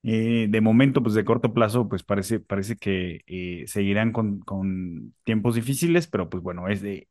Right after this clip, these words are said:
estos tiempos complicados pueden ser los que traigan cambios en el futuro.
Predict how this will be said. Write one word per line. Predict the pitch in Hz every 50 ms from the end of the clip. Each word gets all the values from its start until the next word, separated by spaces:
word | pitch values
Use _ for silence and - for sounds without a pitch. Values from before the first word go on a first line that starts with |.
| _ _ -
estos | 117 113 - - 120 104 -
tiempos | - 120 113 113 104 117 107 98 - - - _ _ _ _ _ _ _ _ _ -
complicados | - 110 101 107 110 104 - 127 127 139 156 147 151 - - _ -
pueden | 120 110 110 107
ser | 101 113 107
los | 107 110 107 -
que | 95 98
traigan | - 101 104 107 104 107 107 101
cambios | - 110 101 101 101 104 98 -
en | 98 98
el | 90 82
futuro. | 92 92 - - 95 - - -